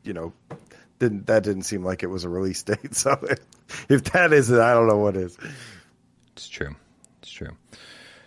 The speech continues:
Speaker 2: Um, okay. Real quick here, real quick. Don't mind me.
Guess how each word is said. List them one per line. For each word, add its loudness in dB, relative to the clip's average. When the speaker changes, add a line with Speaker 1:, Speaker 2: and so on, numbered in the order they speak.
Speaker 2:
Um, 2
okay. -8
Real -4
quick -6
here, -10
real -8
quick. -16
Don't -6
mind -8
me. -10